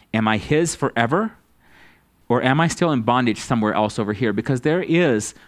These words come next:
freedom and victory from every kind of bondage in America. There is no need to be bound to pleasure.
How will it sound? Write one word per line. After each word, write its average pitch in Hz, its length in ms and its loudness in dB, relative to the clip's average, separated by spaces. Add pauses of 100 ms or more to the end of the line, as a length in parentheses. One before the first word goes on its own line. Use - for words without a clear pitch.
(160)
freedom 180 560 0 (260)
and 104 180 0
victory 160 560 -2 (160)
from 123 200 -2 (100)
every 139 240 2
kind 170 240 -2
of 147 60 -4
bondage 107 640 -2
in 107 100 -2
America. 104 460 0
There 120 120 0
is 113 140 -2
no 123 220 0
need 139 560 0 (320)
to 120 100 -2
be 117 380 0 (100)
bound 120 600 2
to 123 100 -2
pleasure. 131 580 0